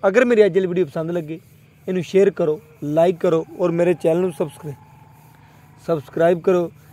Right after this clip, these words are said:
ਕਿ ਇਹਦਾ ਆਉਣ ਵਾਲੀ ਵੀਡੀਓ ਦੀ ਨੋਟੀਫਿਕੇਸ਼ਨ ਮੇਰੇ ਭਰਾਵਾਂ ਔਰ ਦੋਸਤਾਂ ਤੱਕ ਪਹੁੰਚੇ। ਔਰ ਤੁਸੀਂ ਦੇਖੋ ਸਭ ਤੋਂ ਪਹਿਲੇ ਇਨਸ਼ਾਅੱਲਾ। ਕਈ ਭਰਾ ਕਾਲਾਂ ਕਰਦੇ ਨੇ, "ਯਾਰ ਸੇਲ ਵੀ ਹੋ ਗਈ।" ਔਰ ਤੁਹਾਨੂੰ ਪਤਾ ਹੈ ਚੀਜ਼ ਜਿਹੜੀ ਚੰਗੀ ਹੈ ਨਾ ਉਹ ਨਹੀਂ ਟਿਕਦੀ, ਮਿੰਟ ਪੰਜ ਦਸ ਹੀ ਲੱਗਦੇ ਨੇ,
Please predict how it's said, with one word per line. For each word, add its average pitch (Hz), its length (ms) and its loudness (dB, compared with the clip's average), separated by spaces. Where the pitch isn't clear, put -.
ਕਿ 185 60 2
ਇਹਦਾ 185 280 4
ਆਉਣ 185 120 4
ਵਾਲੀ 190 160 6
ਵੀਡੀਓ 196 180 6
ਦੀ 196 60 4
ਨੋਟੀਫਿਕੇਸ਼ਨ 202 580 4
ਮੇਰੇ 220 180 6
ਭਰਾਵਾਂ 180 320 4
ਔਰ 202 60 4
ਦੋਸਤਾਂ 185 320 4
ਤੱਕ 208 220 4
ਪਹੁੰਚੇ। 254 480 4
ਔਰ 226 80 2
ਤੁਸੀਂ 240 300 0
ਦੇਖੋ 247 260 4
ਸਭ 247 200 2
ਤੋਂ 233 140 2
ਪਹਿਲੇ 220 360 4
ਇਨਸ਼ਾਅੱਲਾ। 233 520 4
ਕਈ 233 160 6
ਭਰਾ 202 260 4
ਕਾਲਾਂ 208 320 6
ਕਰਦੇ 190 340 6
ਨੇ, 185 180 0
"ਯਾਰ 208 200 6
ਸੇਲ 202 300 6
ਵੀ 247 160 4
ਹੋ 180 140 6
ਗਈ।" 170 180 -6
ਔਰ 226 80 6
ਤੁਹਾਨੂੰ 220 220 2
ਪਤਾ 220 240 4
ਹੈ 233 60 6
ਚੀਜ਼ 208 340 -2
ਜਿਹੜੀ 240 180 4
ਚੰਗੀ 240 340 4
ਹੈ 254 60 8
ਨਾ 185 200 2
ਉਹ 254 120 8
ਨਹੀਂ 262 140 4
ਟਿਕਦੀ, 147 380 2
ਮਿੰਟ 220 280 2
ਪੰਜ 233 280 2
ਦਸ 247 180 6
ਹੀ 226 60 -2
ਲੱਗਦੇ 202 340 4
ਨੇ, 175 140 -2